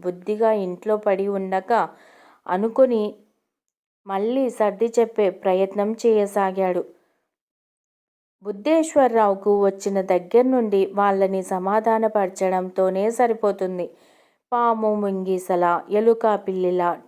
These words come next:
టామ్ అండ్ జెర్రీలా అనుక్షణం పోట్లాడుకునే ఈ దంపతుల్ని ఎలా మార్చాలా అని ఆలోచించగా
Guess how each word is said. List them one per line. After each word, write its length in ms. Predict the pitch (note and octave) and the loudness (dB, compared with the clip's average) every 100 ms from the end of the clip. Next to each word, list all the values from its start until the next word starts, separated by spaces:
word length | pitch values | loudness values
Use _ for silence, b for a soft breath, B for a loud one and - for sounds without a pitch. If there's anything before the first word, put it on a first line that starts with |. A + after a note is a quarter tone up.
| G#3+ | -2
టామ్ 300 | G#3+ G#3+ A3+ | 0 2 0
అండ్ 220 | A3 G3+ | -2 -2
జెర్రీలా 640 | F#3+ F3+ F#3 F3+ F3+ F3 - | -2 -2 0 -2 0 -2 -2
అనుక్షణం 600 | F#3+ G3+ G#3 - G3+ G3 | -6 -6 -6 -4 -2 -2
పోట్లాడుకునే 840 | G#3 G3 F#3+ G3 F#3+ F#3 G3 F#3+ G3 | -2 -2 -2 0 -2 -2 -4 -4 -4
ఈ 200 | F#3+ G3 | -4 -4
దంపతుల్ని 880 | - E3+ F3 G3+ G3+ A3+ A#3 A3+ F#3+ b b b b b b | -2 -2 -2 -6 -2 -2 -2 -4 -6 b b b b b b
ఎలా 300 | G3+ G#3+ C4 | 2 4 4
మార్చాలా 680 | C#4+ C#4 C4 B3+ A#3 G#3+ G3+ - | 2 2 2 2 2 4 2 0
అని 200 | G3 G3+ | -2 0
ఆలోచించగా 1000 | F#3 F3+ G3 G3+ G#3+ G3 F#3+ F#3 G3 F#3+ | 0 2 0 -2 -4 -4 -4 0 0 0